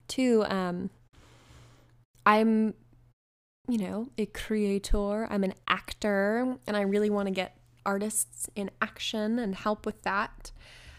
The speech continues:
And so r-, going through the artist way ag-, again, the artist's way, it does give me a lot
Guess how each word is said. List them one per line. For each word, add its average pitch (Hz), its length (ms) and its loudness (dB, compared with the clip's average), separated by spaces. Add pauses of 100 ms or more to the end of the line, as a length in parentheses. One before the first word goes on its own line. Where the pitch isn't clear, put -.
(140)
And 202 180 -2
so 190 580 -2 (1500)
r-, 151 140 -8 (120)
going 220 300 2
through 202 180 -2
the 196 120 -2
artist 175 340 -4
way 170 200 -2
ag-, 160 200 -8 (180)
again, 175 640 -4 (560)
the 185 80 -4
artist's - 640 -4
way, 160 340 -4 (960)
it 190 100 -8
does 190 260 0
give 196 180 -2
me 185 160 0
a 170 60 -2
lot 160 360 -6